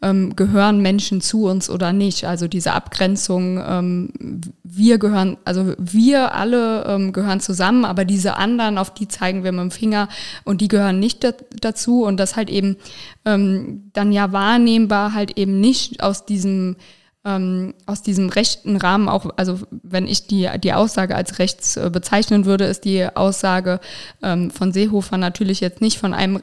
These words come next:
Rechtsextremisten, äh, von der A F D oder sowas, wo wir alle wissen würden, ja, okay, das,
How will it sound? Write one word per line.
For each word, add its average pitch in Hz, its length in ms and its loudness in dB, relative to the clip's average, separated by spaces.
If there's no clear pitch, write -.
Rechtsextremisten, 208 1200 0
äh, 196 420 0
von 208 160 -2
der 196 160 0
A 196 100 2
F 190 80 -4
D 247 240 0
oder 175 160 -2
sowas, 180 460 -4
wo 190 120 0
wir 185 320 0
alle 202 300 0
wissen 214 300 2
würden, 196 180 2
ja, 190 220 2
okay, 196 300 -2
das, 190 240 -2